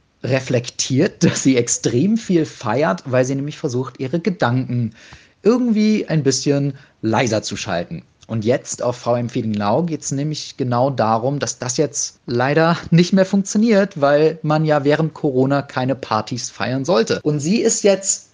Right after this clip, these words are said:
konfrontiert mit ihren Gedanken. Sie ist konfrontiert mit ihren Insecurities. Und dieses Album ist ihr Outlet. Sie ist also ganz alleine zu Hause mit ihrem Freund und merkt,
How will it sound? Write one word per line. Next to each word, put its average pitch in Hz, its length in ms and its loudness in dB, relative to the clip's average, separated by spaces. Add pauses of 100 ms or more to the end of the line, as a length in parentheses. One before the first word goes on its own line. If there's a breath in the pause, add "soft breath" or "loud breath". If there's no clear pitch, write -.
(100)
konfrontiert 190 500 0
mit 160 100 -4
ihren 139 200 2
Gedanken. 110 480 0
Sie 139 80 0
ist 180 160 -4
konfrontiert 180 500 0
mit 156 140 -8
ihren 151 180 -2
Insecurities. 147 960 -2 (720 loud breath)
Und 139 180 -2
dieses 220 280 0
Album 156 340 2
ist - 240 -8
ihr 143 180 2
Outlet. 113 520 0
Sie 175 100 -4
ist - 160 -10
also 143 180 -2
ganz 151 220 -4
alleine 135 320 0
zu 120 180 -6
Hause 147 220 -2
mit 139 120 -6
ihrem 127 200 -4
Freund 127 500 -4
und 131 180 -8
merkt, 131 520 -6